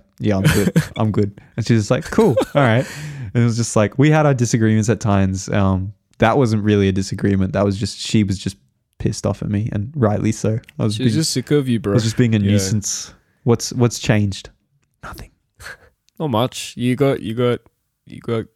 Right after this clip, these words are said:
Speaker 2: um, shaved hair now. That's new.
Speaker 1: Yeah, I had long hair. Yeah, not,
Speaker 2: Yeah.
Speaker 1: not heaps longer though. In high school, it was,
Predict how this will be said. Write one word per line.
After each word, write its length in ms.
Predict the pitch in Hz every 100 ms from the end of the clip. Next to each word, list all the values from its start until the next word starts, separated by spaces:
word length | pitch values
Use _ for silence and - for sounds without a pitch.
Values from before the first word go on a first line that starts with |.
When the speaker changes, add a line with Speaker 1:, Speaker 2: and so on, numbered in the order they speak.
| -
Speaker 2:
um, 380 | 101 101 98 98
shaved 360 | - 104 104
hair 180 | 104 113
now. 260 | 104 101 117 _ _
That's 260 | 98 - 92
new. 220 | 95 117 _ _ -
Speaker 1:
Yeah, 180 | 139 131
I 80 |
had 160 | 120 110
long 140 | 101
hair. 260 | 95 95 98
Yeah, 220 | 101 107
not, 260 | 113 175 -
Speaker 2:
Yeah. 120 | 104 101
Speaker 1:
not 200 | 156 123
heaps 260 | 123 -
longer 180 | 107 101
though. 100 | 95
In 180 | 95 120
high 220 | - 117
school, 360 | - 120 107 98
it 100 | 95
was, 420 | 95 101 -